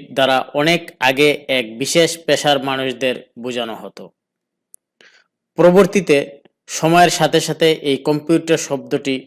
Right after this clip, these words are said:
ব্যবহৃত হতো যে সকল যন্ত্র গণনা ও হিসেব কাজ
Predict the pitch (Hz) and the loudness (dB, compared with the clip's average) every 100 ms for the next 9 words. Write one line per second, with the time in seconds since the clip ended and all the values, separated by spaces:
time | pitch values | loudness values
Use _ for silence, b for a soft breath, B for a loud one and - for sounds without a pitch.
0 | 123 123 123 131 127 - 110 117 - 143 | -8 -6 -2 -2 -2 -6 -10 -10 -4 -2
1 | 160 b b b b b _ - 117 147 | -2 b b b b b _ -10 0 2
2 | 165 160 175 175 165 - 123 156 165 165 | 2 4 6 6 2 -10 -2 0 0 2
3 | 180 180 - - 123 120 156 170 175 175 | 4 4 0 -12 -8 -2 0 2 2 0
4 | - 135 120 117 - 139 - 180 185 - | -6 -4 -2 -4 -6 -4 2 2 0 -18
5 | _ - 117 | _ -6 -4